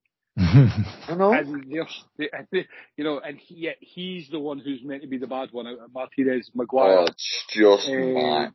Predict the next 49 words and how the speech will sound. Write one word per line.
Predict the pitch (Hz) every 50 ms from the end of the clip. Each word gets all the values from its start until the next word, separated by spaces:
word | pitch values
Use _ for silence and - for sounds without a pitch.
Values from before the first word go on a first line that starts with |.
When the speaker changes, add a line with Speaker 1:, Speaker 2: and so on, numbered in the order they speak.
| _ _ _
Speaker 2:
Uh, | - 104 113 117 - - -
he | - 143
Speaker 3:
the |
Speaker 2:
doesn't | - 139 - 139
Speaker 3:
other | 143 160
Speaker 2:
want | 170 170 -
Speaker 3:
two | 151 139 131
nonsense | 135 131 131 131 135 131 - 127 123 - -
that | 135 123 131
we | 117
had | 123 123 110
last | 127 127 131 - - _
year. | 127 120 107 - _ _ _ _ _ _ _ _ _ _ _ _ _ _ _ _ _ _ _ _
Speaker 2:
he, | - 175 165 - - -
he | 202 170
doesn't | 175 175 175 196 185
want | 190 190
to | 190
admit | 185 185 185 -
defeat, | - 160 - - - 117 151 147 -
does | 135 117 113
he? | 131 147 156 - _ - -
I | 110
know | 107 117 131
it's | 135 135
only | 160 151 147 147 147
two | - 151 135 123
games | 127 117 110 95 85 95
in, | 98 113 120 113 - _ _ _ _ _ _
but | 110 101 - - _ _ _ _ _ - _ _ _ _ _ - -
Tony | - 123 117 117 127 139 127 -
had | - 82 - -
an | 80 78
ab-, | 78 82 85 - _ - -
like | - 113 117 120 - -
we | 131 120
all | 120 117 120 123 123
said | - 104 90 87
he | 87 85
would, | 80 85 87 85 - _ _ _ _ _ _
had | - - 87 80 -
an | 85 82
absolute | 82 85 - - - - 92 82 85 92 98 95 - - - -
field | 82 73 71 69 67 69
day | 71 69 69
with | 69 69 65 76
him. | 76 - _ _ _ _ _ _ _ _ _ _ _ _ _ _ _ _ _ _ _ _ -
It | 104 98 85 82
was, | 92 90 85 - -